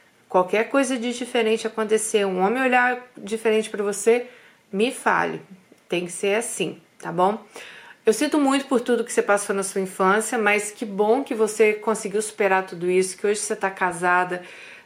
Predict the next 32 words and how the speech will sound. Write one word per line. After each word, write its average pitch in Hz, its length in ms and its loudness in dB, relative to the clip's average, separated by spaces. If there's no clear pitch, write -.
né? 185 400 0
É, 180 420 2
sinto 233 300 -6
muito 226 260 0
pelo 202 200 0
que 196 160 -8
suas 196 300 0
irmãs 185 420 -2
passaram. 180 640 0
Eu 202 160 6
imagino 233 540 2
que 220 60 0
a 202 40 -2
sua 202 180 0
mãe 185 260 2
deva 185 240 2
se 190 160 -6
sentir 190 300 -6
culpada, 185 600 -2
mas 190 480 -2
é 226 100 2
a 247 60 4
realidade, 254 640 0
né, 220 160 0
gente? 185 360 -4
De 185 120 -6
tantos 233 280 -2
brasileiros 202 640 0
que - 100 -18
têm 214 200 -2
que 220 80 -12
trabalhar, 190 640 0